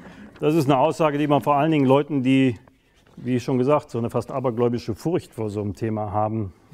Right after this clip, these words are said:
die sich das bewusst machen sollen. Jesus sagt, „Nichts soll dir schaden. Ich habe dir die Autorität über den Feind gegeben.“ „Doch darüber freut euch nicht, dass euch die Geister untertan sind.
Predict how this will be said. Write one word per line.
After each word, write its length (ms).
die 260
sich 180
das 140
bewusst 380
machen 200
sollen. 220
Jesus 260
sagt, 200
„Nichts 520
soll 160
dir 100
schaden. 340
Ich 120
habe 100
dir 100
die 100
Autorität 460
über 120
den 140
Feind 260
gegeben.“ 380
„Doch 120
darüber 360
freut 280
euch 200
nicht, 560
dass 200
euch 140
die 220
Geister 460
untertan 460
sind. 320